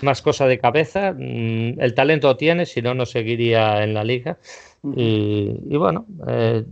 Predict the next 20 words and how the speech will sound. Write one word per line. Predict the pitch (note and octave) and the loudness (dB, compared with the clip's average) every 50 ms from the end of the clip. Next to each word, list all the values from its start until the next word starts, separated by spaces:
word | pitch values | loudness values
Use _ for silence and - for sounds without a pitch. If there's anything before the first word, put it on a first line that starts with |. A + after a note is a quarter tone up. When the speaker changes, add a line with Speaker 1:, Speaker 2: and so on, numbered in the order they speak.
| B2 - | -12 -14
Speaker 1:
yo | - - C3+ B2+ E3+ - | -14 -6 0 0 2 4
tengo | - F3 E3 C3+ | 6 6 6 4
fe | - - F#3 E3+ | 4 2 2 4
de | C#3+ B2 | 2 2
que | A2 B2 | 2 2
va | A#2+ B2+ | 2 2
a | |
hacer | B2 B2 C#3 B2+ | 2 0 -2 0
roster | C3+ E3 F3 - - G3+ G#3+ - - - | 0 0 -2 -2 -4 -4 -4 -6 -8 -2
y, | F#3+ E3+ D#3+ D3+ D3 D#3+ F3+ - - - | 0 2 2 2 2 0 -2 -4 -6 -6
y | - D3+ - | -4 -4 0
creo | - F#3+ F#3 D#3+ | 0 0 0 0
que | E3 | 0
en | E3 D3+ | 0 2
alguna | C#3+ C#3 C#3 C3+ D3 D3 C#3 | 2 2 2 2 2 0 0
situación | - D#3 C3 B2 C3+ A2 - D#3+ D#3 D3 | 0 -2 -2 0 -2 0 0 -2 -2 0
puede | - C#3+ B2+ A2+ G#2+ | 0 0 0 2 2
rendir | G#2 G#2 G2+ G#2 G#2+ G#2 G2+ | 2 0 0 0 0 -2 -2
bastante | G#2 G2+ - A2+ G#2+ G#2 G#2 G2+ | -2 -4 -2 -4 -4 -4 -4 -4
bien. | G2 F#2+ G#2 G#2 | -6 -6 -8 -10